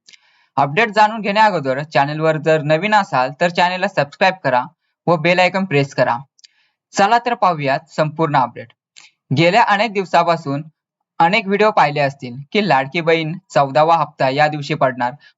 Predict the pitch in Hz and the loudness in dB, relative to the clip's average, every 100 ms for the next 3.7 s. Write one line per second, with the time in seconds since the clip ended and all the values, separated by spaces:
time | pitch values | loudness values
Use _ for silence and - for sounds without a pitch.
0 | - 208 240 190 165 143 156 196 196 180 | -2 0 0 -4 -4 -2 0 0 0 0
1 | 185 185 190 147 147 165 147 123 131 151 | 0 -4 -2 -2 0 -2 -2 -4 -6 -8
2 | _ _ _ - 151 160 180 185 165 - | _ _ _ 0 0 2 2 2 -2 -2
3 | 143 139 139 147 151 139 123 | -2 0 -2 -2 -2 -2 -4